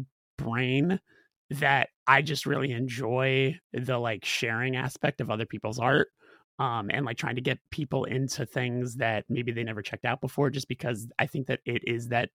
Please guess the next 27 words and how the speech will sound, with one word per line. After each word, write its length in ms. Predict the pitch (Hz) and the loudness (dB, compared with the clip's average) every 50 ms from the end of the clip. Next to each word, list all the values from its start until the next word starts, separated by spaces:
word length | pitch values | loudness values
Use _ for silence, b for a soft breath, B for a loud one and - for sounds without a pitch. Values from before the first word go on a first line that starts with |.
| _ _ - | _ _ -6
record 280 | - 113 104 - 123 - | -4 -4 -2 -4 -4 -6
store 260 | - - 127 123 127 | -4 -2 -2 -2 -2
guy 380 | 127 - 113 107 120 123 113 127 | -2 0 2 2 2 2 0 -2
mentality 640 | 127 127 110 131 - - 110 120 123 127 147 160 156 | -2 -2 -4 -4 -2 -2 0 0 0 0 0 0 0
that 120 | 185 - | 2 2
I 80 | - 175 | 2 2
have. 400 | 160 - - - 214 208 196 - b b b b b b b b b b _ - | 4 2 4 4 2 0 -2 -6 b b b b b b b b b b _ -2
Um, 440 | 151 143 143 135 131 - 131 - - - | 0 0 0 -2 -4 -4 -6 -4 0 4
but 140 | - - - | 4 6 8
also 240 | - 226 240 - 277 | 8 8 8 6 4
at 80 | 196 | 2
the 60 | 185 | 2
same 200 | - - 208 185 | 0 0 2 2
time, 340 | 156 - 190 208 196 160 156 | 2 2 2 2 2 2 2
like, 200 | 147 147 143 131 _ - | 0 -2 -4 -6 _ -2
there 160 | - - - | 0 2 2
are 60 | - 147 | 2 0
people 340 | - - 175 170 - 156 | -2 -4 -4 0 0 0
that 140 | 143 151 139 | 2 2 0
have 120 | 135 127 120 | 0 0 -2
done 200 | 131 127 123 120 | -2 -2 0 0
that 220 | 117 117 117 - | 0 -2 -2 -4
for 180 | - - - 117 | -6 -6 -4 -2
me 440 | 113 120 127 131 135 131 127 120 - | -2 0 0 2 2 2 2 0 0
and 120 | - 131 - | 0 -2 -4
for 120 | - 107 | -6 -8
Touche, 360 | - - - 135 127 - - | -6 -4 -4 -4 -2 -2 -2